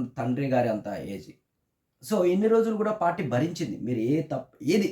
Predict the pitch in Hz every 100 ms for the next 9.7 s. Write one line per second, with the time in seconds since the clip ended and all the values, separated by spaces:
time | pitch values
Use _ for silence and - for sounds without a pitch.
0 | - 113 117 - 120 - 233 185 135 98
1 | - - _ _ _ _ 117 127 190 185
2 | 185 156 165 170 160 175 180 147 131 120
3 | 95 85 135 139 135 190 202 175 165 165
4 | 151 135 139 156 120 123 147 147 117 117
5 | 127 107 113 120 120 123 95 98 - 92
6 | 92 - 101 - - 123 151 156 185 113
7 | 113 _ _ _ _ 113 165 202 - 127
8 | - - - _ _ _ _ - 220 226
9 | 196 196 247 262 233 208